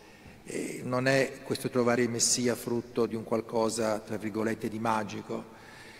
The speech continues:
Il Vangelo, eh, ci presenta, ecco, la sequela di questo Gesù che passa e di questi uomini, eh, che lo seguono.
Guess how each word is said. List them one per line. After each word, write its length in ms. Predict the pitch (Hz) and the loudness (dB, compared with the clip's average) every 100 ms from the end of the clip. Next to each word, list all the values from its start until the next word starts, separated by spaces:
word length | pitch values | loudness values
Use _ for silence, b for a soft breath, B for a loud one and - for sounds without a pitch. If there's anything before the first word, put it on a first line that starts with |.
| B | B
Il 100 | 113 | -2
Vangelo, 840 | 113 120 147 143 123 127 135 - | 0 4 6 6 6 2 -4 -10
eh, 320 | 117 120 - - - - - - | -4 -2 -2 -8 -16 -18 -20 -12
ci 100 | - | -4
presenta, 640 | - 117 131 143 131 123 | 0 4 4 4 2 0
ecco, 380 | 120 - 120 110 | 0 0 0 0
la 200 | - 113 | 0 0
sequela 680 | 107 123 - 135 127 110 104 - - - - | 2 0 2 4 4 2 -2 -6 -14 -16 -16
di 80 | |
questo 360 | - 113 - 113 | -8 -6 -4 -4
Gesù 320 | 110 104 127 | -4 -2 -2
che 100 | 127 | -2
passa 920 | - - 117 113 - - 117 113 - B B B B - | -4 0 0 2 2 2 2 -2 -6 B B B B -6
e 140 | 127 | -4
di 120 | 113 | -4
questi 360 | 113 120 - - | -4 -4 -2 -2
uomini, 640 | 113 113 113 113 110 107 | 0 0 -2 -4 -4 -6
eh, 440 | 98 101 98 98 - | -4 -2 -2 -4 -8
che 140 | - 123 | -6 -2
lo 120 | 110 | 0
seguono. 760 | - 147 135 110 110 107 - | 2 4 4 2 -2 -4 -8